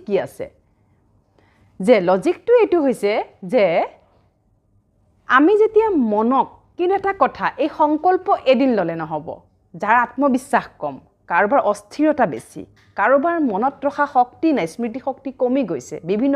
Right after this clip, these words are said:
ঔষধ চৌষধো খুৱাইছে, স্মৃতিশক্তি ঘূৰি নাহে। কাৰোবাৰ কি হয়, চঞ্চল, তেওঁলোকৰ পঢ়াত মন নবহে, কিছুমানৰ বহু, বহুত চব ঠিক আছে, কিছুমান প্ৰব্লেম থাকিব পাৰে। গতিকে ইত্যাদি ইত্যাদিবিলাক লৈ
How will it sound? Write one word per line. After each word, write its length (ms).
ঔষধ 280
চৌষধো 400
খুৱাইছে, 280
স্মৃতিশক্তি 600
ঘূৰি 180
নাহে। 280
কাৰোবাৰ 440
কি 100
হয়, 220
চঞ্চল, 500
তেওঁলোকৰ 280
পঢ়াত 300
মন 160
নবহে, 320
কিছুমানৰ 480
বহু, 220
বহুত 260
চব 120
ঠিক 180
আছে, 160
কিছুমান 380
প্ৰব্লেম 400
থাকিব 300
পাৰে। 180
গতিকে 280
ইত্যাদি 440
ইত্যাদিবিলাক 600
লৈ 360